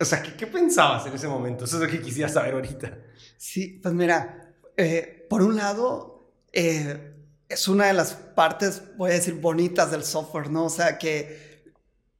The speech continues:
Speaker 2: que es global. Entonces, lo que
Speaker 1: Mm.
Speaker 2: tú sabes aquí lo puedes aplicar en cualquier otro lado.
Speaker 1: Ok.
Speaker 2: Entonces, eh,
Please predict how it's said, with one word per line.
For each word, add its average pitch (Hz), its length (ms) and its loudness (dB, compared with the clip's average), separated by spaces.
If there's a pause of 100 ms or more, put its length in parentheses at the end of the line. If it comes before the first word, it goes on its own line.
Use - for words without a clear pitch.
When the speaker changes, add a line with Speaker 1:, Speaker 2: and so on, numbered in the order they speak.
(280)
Speaker 2:
que 185 100 2
es 175 140 2
global. 160 600 2 (140)
Entonces, - 520 -12 (120)
lo 151 200 -4
que 95 80 -6
Speaker 1:
Mm. 87 40 -10
Speaker 2:
tú 160 80 -8
sabes 165 320 2
aquí 175 200 -10
lo 165 180 -4
puedes 160 220 -6
aplicar 147 440 -8
en 156 140 -8
cualquier 147 360 -12
otro 147 200 -14
lado. 139 420 -8 (200)
Speaker 1:
Ok. - 260 -20
Speaker 2:
Entonces, 151 720 -4 (420)
eh, 143 760 -6